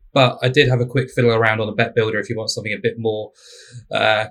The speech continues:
close, uh, or, or probably easier over the line. So Man City to lead at halftime, Man City minus one in the full match. So City to win by two goal, two or more goals, and Man City to lead at halftime, plus Erling Haaland to score. That comes in at one point eight, which I think is a, a fair alternative to, if you prefer.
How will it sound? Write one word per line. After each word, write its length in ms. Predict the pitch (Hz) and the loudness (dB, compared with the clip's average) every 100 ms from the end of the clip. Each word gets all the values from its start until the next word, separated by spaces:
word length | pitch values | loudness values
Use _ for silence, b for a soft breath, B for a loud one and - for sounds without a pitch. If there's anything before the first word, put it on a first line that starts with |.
| - | 2
close, 440 | 127 127 123 - | 4 4 2 -4
uh, 280 | 123 117 110 | -4 -2 -2
or, 320 | 107 - - | -2 -4 -8
or 100 | 120 | -6
probably 220 | 123 110 | 0 0
easier 440 | 117 127 117 123 120 | 2 2 4 2 0
over 160 | 123 117 | 0 2
the 120 | 120 | 2
line. 240 | 120 120 123 | 2 2 2
So 180 | 131 | 2
Man 180 | 123 135 | 4 4
City 540 | 131 143 131 131 123 - _ _ _ _ _ - - | 4 2 4 2 2 -2 _ _ _ _ _ -20 -4
to 100 | 147 | 4
lead 180 | 135 131 | 6 6
at 80 | |
halftime, 600 | 117 131 131 131 127 120 120 | 6 6 6 6 6 4 2
Man 160 | 117 | 0
City 300 | 110 127 123 | 2 2 2
minus 360 | 117 117 113 113 | 2 2 2 2
one 360 | 113 113 113 - 127 | 2 0 0 -6 -10
in 80 | 110 | -10
the 100 | 98 | -4
full 200 | 120 113 | 0 2
match. 360 | 110 104 - - | 2 -2 -4 -10
So 120 | 95 | -6
City 240 | 127 117 | -4 -6
to 80 | - | -8
win 120 | 104 | -6
by 80 | 98 92 | -6 -4
two 220 | 117 104 | -4 -2
goal, 300 | 107 101 98 b - | -2 -2 -6 b -2
two 100 | 139 | 2
or 40 | |
more 160 | 117 104 | 4 2
goals, 260 | 107 104 98 | 2 0 -2
and 80 | |
Man 120 | 101 98 | -6 -4
City 240 | 110 - | -6 -6
to 80 | 104 | -6
lead 140 | 101 | -4
at 60 | 98 | -4
halftime, 500 | 98 95 - 98 98 - _ _ _ - | -4 -6 -2 -2 -4 -10 _ _ _ 2
plus 260 | 127 - | 2 2
Erling 240 | 120 107 101 | 2 2 2
Haaland 300 | 107 101 92 | 0 0 -2
to 60 | |
score. 380 | - - 110 104 | -4 -2 0 0
That 120 | 104 | -2
comes 200 | - 104 | -4 -6
in 80 | 107 | -6
at 60 | 98 | -4
one 180 | 104 98 | -6 -6
point 180 | 101 101 | -4 0
eight, 220 | 95 95 | -2 -2
which 160 | 101 98 | -12 -12
I 60 | |
think 180 | 95 95 | -10 -8
is 80 | 95 | -6
a, 100 | 98 | -6
a 100 | 98 | -8
fair 240 | - 101 98 | -4 -2 -2
alternative 560 | 95 - 98 95 95 - | -4 -6 -6 -6 -12 -8
to, 260 | 101 95 98 | -6 -6 -8
if 100 | - | -16
you 80 | |
prefer. 380 | - 95 98 92 | -18 -6 -4 -4